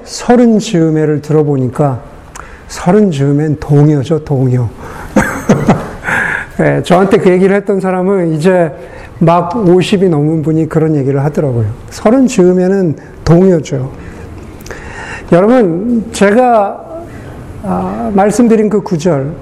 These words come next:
사십이 넘-, 넘은 남자들 한밤중에 일어나서 "어디에서 내가 길을 잘못 들었을까?"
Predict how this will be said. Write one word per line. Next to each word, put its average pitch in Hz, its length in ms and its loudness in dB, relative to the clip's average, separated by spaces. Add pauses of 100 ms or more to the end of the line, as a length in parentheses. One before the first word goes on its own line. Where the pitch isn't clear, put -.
사십이 190 500 2
넘-, 190 340 0
넘은 202 300 2
남자들 165 800 0 (260)
한밤중에 214 720 4
일어나서 151 560 -2 (1300)
"어디에서 170 460 2
내가 170 260 0
길을 165 260 -2
잘못 156 420 -2
들었을까?" 151 640 0